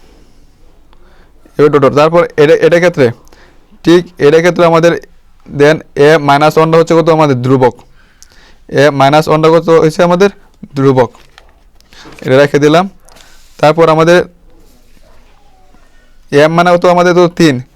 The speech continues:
তাহলে এদিকে কত? এম মানে যে তিন, তিন থেকে এক গেলে কত? দুই। দুইবার অন্তরীকরণ আরই। তাহলে এ মাইনাস ওয়ান আছে, এ মাইনাস ওয়ান।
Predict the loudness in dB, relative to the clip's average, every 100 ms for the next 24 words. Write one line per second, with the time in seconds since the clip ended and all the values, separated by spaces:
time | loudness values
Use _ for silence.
0 | _ _ -2 0 2 0 0 0 0 -2
1 | -6 _ _ -20 _ -8 -2 -2 0 0
2 | 0 0 -2 -4 -4 -4 0 0 0 -2
3 | -6 -2 0 2 0 0 -2 -4 -10 -4
4 | 0 0 0 0 0 0 0 -2 -6 -14
5 | -20 _ -20 _ -4 -4 -2 0 0 0
6 | 0 0 0 0 0 0 0 0 -2 -2
7 | -2 -4